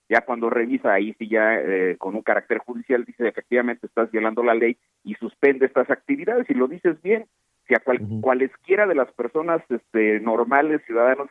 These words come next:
Speaker 1: que nos dedicamos a trabajar, etcétera, nos llega una comunicación así del ine, pues, ev-, evidentemente genera, este, pues, eh, el
Speaker 2: Ujú.
Speaker 1: temor a, a ver qué infracción cometí, qué, y qué sanción me van a imponer.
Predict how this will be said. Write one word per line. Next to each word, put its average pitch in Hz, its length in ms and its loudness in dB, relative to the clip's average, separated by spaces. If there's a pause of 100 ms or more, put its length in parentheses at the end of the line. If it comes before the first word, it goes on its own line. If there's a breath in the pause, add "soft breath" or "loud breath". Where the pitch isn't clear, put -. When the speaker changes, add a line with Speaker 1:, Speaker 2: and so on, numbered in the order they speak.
Speaker 1:
que 95 140 -2 (340)
nos 104 100 -6
dedicamos 135 360 0
a 127 60 0
trabajar, 101 440 2
etcétera, 120 380 -2
nos 107 160 -10
llega 143 360 2
una 135 400 -2
comunicación 113 680 -4
así 135 240 -2
del 151 200 0
ine, 156 300 -4 (380)
pues, 104 140 -6 (240)
ev-, 104 300 -2
evidentemente 127 720 0
genera, 120 560 2
este, 101 540 -4 (420)
pues, - 240 -6
eh, 104 460 -2 (220 soft breath)
el 110 140 2
Speaker 2:
Ujú. - 80 -8
Speaker 1:
temor 120 520 4
a, 107 260 2
a 104 40 -6
ver 147 280 2
qué 151 80 -2
infracción 147 480 -2
cometí, 120 500 -4
qué, 143 280 4
y 120 160 -4
qué 151 120 -2
sanción 131 380 -2
me 123 80 2
van 127 160 2
a 131 60 -4
imponer. 160 520 -2